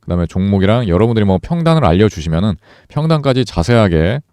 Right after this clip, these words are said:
보고 거기에 맞는 이 매집가와 이 목표가 이런 부분들, 자, 매수, 매도 타점들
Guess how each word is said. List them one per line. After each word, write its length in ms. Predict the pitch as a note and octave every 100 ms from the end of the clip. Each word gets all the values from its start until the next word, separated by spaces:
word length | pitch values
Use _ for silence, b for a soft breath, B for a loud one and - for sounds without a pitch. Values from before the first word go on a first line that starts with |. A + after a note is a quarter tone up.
| _
보고 300 | F2+ G#2 E2+
거기에 460 | - F2+ A2+ B2+ G2+
맞는 600 | D2 F2 F#2+ B2 D#3 D3+
이 180 | F2+ E2
매집가와 760 | D#2 E2+ B2 - F#2 G2+ C3
이 140 | G2 E2+
목표가 680 | E2 E2+ - D3+ A#2 E2+
이런 320 | D2+ F2 G2+ F#2+
부분들, 400 | E2+ F2+ E2+ D2
자, 160 | D#2+
매수, 380 | D2 E2 F2+ C#3
매도 240 | G2+ E2+
타점들 640 | E2+ - - D3 F#2+ E2+